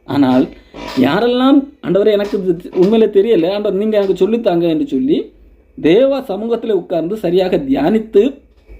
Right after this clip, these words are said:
ஆண்டவரிடத்திலே கேட்டால், ஆண்டவர் கண்டிப்பாக அதை சரியான வெளிப்படுத்துவார். சீடர்களுக்கு அதை சரியாக வெளிப்படுத்தினார். அப்படிப்பட்ட வெளிப்பாடிலே முரண்பாடு இருக்காது. அது சரியான சத்தியமாக இருக்கும். ஆகவே, ஆகவே வேத சத்தியத்திலே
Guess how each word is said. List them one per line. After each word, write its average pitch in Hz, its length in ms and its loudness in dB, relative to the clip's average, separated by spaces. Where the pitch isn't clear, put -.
ஆண்டவரிடத்திலே 208 540 0
கேட்டால், 151 680 -4
ஆண்டவர் 202 320 -6
கண்டிப்பாக 214 400 -2
அதை 254 120 0
சரியான 285 360 0
வெளிப்படுத்துவார். 240 680 -2
சீடர்களுக்கு 269 380 0
அதை 294 160 -2
சரியாக 302 300 2
வெளிப்படுத்தினார். 320 600 -4
அப்படிப்பட்ட 262 680 -2
வெளிப்பாடிலே 196 600 -2
முரண்பாடு 208 600 -2
இருக்காது. 190 460 -4
அது 190 200 -2
சரியான 240 360 0
சத்தியமாக 226 460 -6
இருக்கும். - 260 -12
ஆகவே, 156 180 2
ஆகவே 156 300 0
வேத 202 300 2
சத்தியத்திலே 151 760 -2